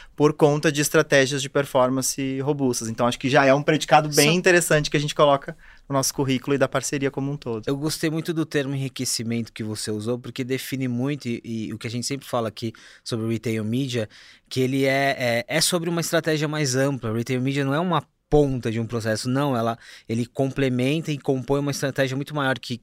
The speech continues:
Speaker 2: que envolve comunicação, que envolve, é, comportamento e, e muitos dados aqui. Eu gostei desse termo, enriquecimento, devo trazê-lo mais vezes.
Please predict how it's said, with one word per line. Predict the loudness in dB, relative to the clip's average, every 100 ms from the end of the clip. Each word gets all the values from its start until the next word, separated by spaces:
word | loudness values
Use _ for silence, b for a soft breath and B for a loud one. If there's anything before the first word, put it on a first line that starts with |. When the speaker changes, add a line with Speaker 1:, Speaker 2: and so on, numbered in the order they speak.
| -10
Speaker 2:
que | -4
envolve | 0 4 4 2
comunicação, | -6 -6 -6 -6 -4 -2 0 -2 -4
que | -6
envolve, | 0 2 2 0 -2 -4 B B B
é, | -4 -2
comportamento | -2 -2 -2 -2 -2 -2 0 -2 -2 -2
e, | -2 -2
e | -2
muitos | -2 -4 -4
dados | -2 -2 -2
aqui. | -4
Eu | -2
gostei | -2 -2 -4
desse | -4 -6
termo, | -4 -2 -2
enriquecimento, | -2 -4 -4 -4 -2 -2 -4 -4
devo | -4 -2 -4 B B B
trazê-lo | -2 0 0 0
mais | 0 -2 -2
vezes. | -6 -6 -10